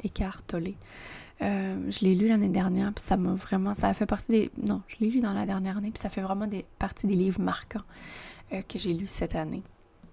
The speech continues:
Donc, euh, si t'aimes lire, je te le recommande. Euh, ouais, je te le recommande.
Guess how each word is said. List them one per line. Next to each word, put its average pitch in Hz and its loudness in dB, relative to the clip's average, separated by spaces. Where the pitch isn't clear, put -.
Donc, 220 0
euh, 220 0
si - -4
t'aimes 202 2
lire, 190 0
je - -6
te - -2
le 202 0
recommande. 214 -2
Euh, - -18
ouais, - -16
je - -14
te - -2
le 214 0
recommande. 208 -4